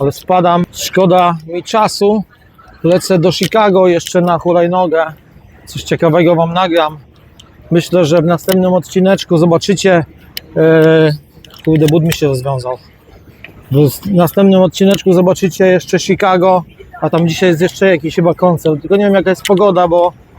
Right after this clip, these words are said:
tutaj niby jest piękna, a przez okno zaraz zobaczymy, jak to wygląda.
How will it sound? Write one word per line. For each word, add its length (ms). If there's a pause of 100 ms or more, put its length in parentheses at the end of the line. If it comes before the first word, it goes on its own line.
(220)
tutaj 260
niby 220
jest 200
piękna, 560 (880)
a 400 (760)
przez 300
okno 400
zaraz 260
zobaczymy, 480
jak 140
to 100
wygląda. 540